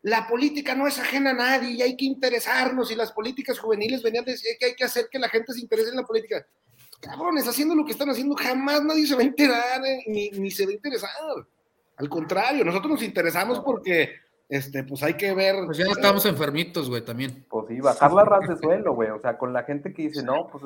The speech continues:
Speaker 3: es que la neta, no sé por qué no me llega el de este y, y no, o no, o no estoy de acuerdo", o, no sé, miles de, miles de críticas que se pueden hacer desde la base social,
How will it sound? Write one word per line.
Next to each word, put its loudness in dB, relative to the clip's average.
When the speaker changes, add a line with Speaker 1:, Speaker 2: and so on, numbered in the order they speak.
Speaker 3:
es -20
que -6
la 0
neta, -6
no -4
sé -10
por -12
qué -2
no -4
me -4
llega 0
el -6
de -8
este -8
y, -8
y -10
no, -6
o -4
no, -6
o -4
no -6
estoy -6
de -2
acuerdo", 4
o, -4
no -6
sé, 6
miles 0
de, 2
miles 2
de 0
críticas -4
que -14
se -6
pueden -2
hacer 0
desde 0
la 0
base -2
social, 0